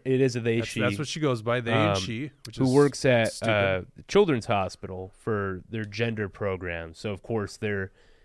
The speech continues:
Speaker 1: it's like an investment. You know, she's, she's, uh, she's the one giving the presentation about, like, "Hey, you know, if we transition your kids, it'll cost this much, and we can do it for this," and then you distract the kids with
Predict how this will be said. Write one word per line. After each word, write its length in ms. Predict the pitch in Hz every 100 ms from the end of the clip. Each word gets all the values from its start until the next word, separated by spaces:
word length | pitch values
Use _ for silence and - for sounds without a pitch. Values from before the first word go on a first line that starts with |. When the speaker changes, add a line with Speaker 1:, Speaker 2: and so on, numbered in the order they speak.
| _
Speaker 1:
it's 160 | - 165
like 180 | 185
an 80 | 185
investment. 800 | 147 107 107 117 - - 87 85
You 80 | 101
know, 120 | 98
she's, 400 | 95 123 120 107 - _ _ _
she's, 380 | - 139 135 123
uh, 280 | 120 113 -
she's 240 | - 139
the 80 | 117
one 240 | 120 120
giving 260 | 113 113 120
the 80 | 110
presentation 640 | 135 123 107 120 117 -
about, 200 | 110 110
like, 180 | 107 95
"Hey, 180 | - 165
you 140 | 131 131
know, 100 | 123
if 120 | -
we 60 |
transition 640 | 117 131 135 127 139 - 127
your 100 | 107
kids, 380 | - 147 143 123
it'll 140 | 98
cost 420 | 95 107 - -
this 240 | 113 135 -
much, 520 | 117 113 113 - - - - - -
and 120 | 104
we 80 | 113
can 160 | 110 107
do 160 | 110
it 80 | 104
for 140 | -
this," 340 | 98 107 107 -
and 80 | 104
then 100 | 101
you 80 |
distract 400 | 92 - 101 95 -
the 60 |
kids 340 | - 101 95 92
with 180 | 95